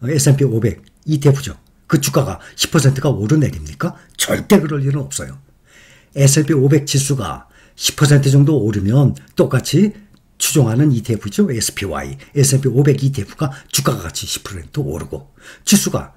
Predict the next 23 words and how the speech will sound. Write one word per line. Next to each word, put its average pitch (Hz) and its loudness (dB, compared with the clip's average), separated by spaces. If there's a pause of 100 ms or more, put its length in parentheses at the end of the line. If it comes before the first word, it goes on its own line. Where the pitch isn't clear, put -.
에스앤피 151 2
오백 151 2
지수가 147 -4
십 - -6
퍼센트 147 0
떨어지면 156 2 (220)
또 160 4
이티에프도 190 -2
같이 - -4
떨어지잖아요. 65 -8 (600)
미 196 6
증시는 143 6
변동이 117 2
없고 139 0 (200)
환율만 196 6
십 - -6
퍼센트가 135 0
하락하는 107 -6
경우 113 -4 (100)
없습니다. - -12 (1000)
올해 113 4
들어서 170 0 (340)
지금 131 0